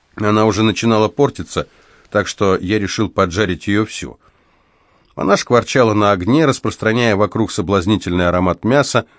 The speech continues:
Я поднял голову и посмотрел в темно-синее вечернее небо. Бегущие тучи скрывали первые звезды. Я надеялся, что этой ночью обойдется без дождя.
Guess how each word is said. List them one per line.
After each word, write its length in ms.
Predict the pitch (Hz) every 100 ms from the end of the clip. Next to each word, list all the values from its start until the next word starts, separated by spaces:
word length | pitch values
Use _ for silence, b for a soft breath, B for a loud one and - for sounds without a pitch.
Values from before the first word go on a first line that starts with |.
| b b b _
Я 100 | 95
поднял 400 | 160 151 117 123
голову 480 | 95 127 147 127 117
и 200 | 107 98
посмотрел 580 | 101 - 101 98 135 131
в 60 |
темно-синее 720 | - 110 101 92 - 117 107 95
вечернее 580 | 95 - 113 92 104
небо. 380 | 101 98 78 69 b b b b
Бегущие 600 | 78 104 98 101 - 95
тучи 420 | 82 139 139 - b b b
скрывали 500 | - - 90 104 104
первые 440 | 92 104 92 101
звезды. 580 | 90 98 87 67 62 60 -
Я 180 | 92 95
надеялся, 540 | 92 90 95 87 -
что 200 | - -
этой 240 | 98 - 110
ночью 380 | 113 104 104
обойдется 540 | 95 95 90 85 - 95
без 160 | 85
дождя. 480 | 78 95 82 71 58